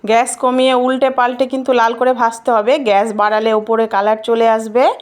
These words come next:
কিন্তু ভেতরটা কাঁচা থেকে যাবে। তো আমার এইগুলো ভাজা হয়ে গেছে, আবার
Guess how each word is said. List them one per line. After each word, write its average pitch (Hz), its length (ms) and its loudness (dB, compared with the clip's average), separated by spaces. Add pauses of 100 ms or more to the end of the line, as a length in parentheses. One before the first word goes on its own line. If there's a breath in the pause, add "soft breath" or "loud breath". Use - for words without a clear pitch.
(340 loud breath)
কিন্তু 214 220 -10
ভেতরটা 220 460 -4
কাঁচা 196 300 -2
থেকে 240 260 -2
যাবে। 226 260 2 (1700 soft breath)
তো - 100 -6
আমার 220 260 0
এইগুলো 226 300 0
ভাজা 220 340 -2
হয়ে 233 260 2
গেছে, 226 300 0 (340)
আবার 208 280 0